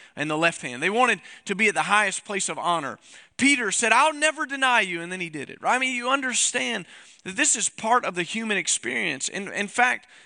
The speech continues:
the Apostle Paul talked about later on how he and Peter had been at odds with one another because Peter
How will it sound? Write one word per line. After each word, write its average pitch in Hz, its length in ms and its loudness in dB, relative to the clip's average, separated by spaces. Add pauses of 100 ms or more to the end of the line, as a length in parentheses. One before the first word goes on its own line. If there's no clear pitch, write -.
the 190 100 2
Apostle 214 460 2
Paul 233 400 2
talked 196 300 0
about 185 260 2
later 196 320 0
on 196 440 -2 (360)
how 202 220 4
he 233 220 0
and 214 120 -8
Peter 262 340 2
had 185 200 0
been 208 120 2
at 196 100 2
odds 254 340 4
with 208 160 -12
one 190 140 -6
another 180 260 -2
because 185 340 -2
Peter 254 520 0